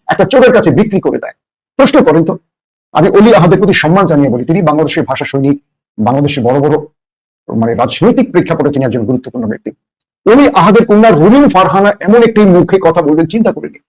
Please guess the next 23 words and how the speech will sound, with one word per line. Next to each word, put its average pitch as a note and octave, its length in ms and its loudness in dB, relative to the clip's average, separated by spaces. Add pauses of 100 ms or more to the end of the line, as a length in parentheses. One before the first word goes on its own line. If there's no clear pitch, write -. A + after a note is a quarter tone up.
(200)
যে C3+ 300 -2
অলি F3+ 240 2
আহাদ F3+ 180 -2 (400)
কৃষকের G3 320 0
সাথে D#3 180 -8
কাজ - 220 -8
করছেন, - 320 -16 (180)
গরিব E3+ 280 2
মেহনতি F3 420 0
মানুষের C#3+ 300 -4
সাথে - 160 -8
কাজ - 220 -10
করছেন। - 300 -16 (360)
আজ - 260 -4
তার D3 180 2
মেয়ে F#3+ 220 4
বলছেন, F#3+ 400 2 (280)
একটা - 160 -4
মধ্যবিত্ত F3 460 0
পরিবারের E3 440 2
ছেলে F#3+ 300 2
যে E3+ 120 2
বিপ্লবের G#3+ 600 2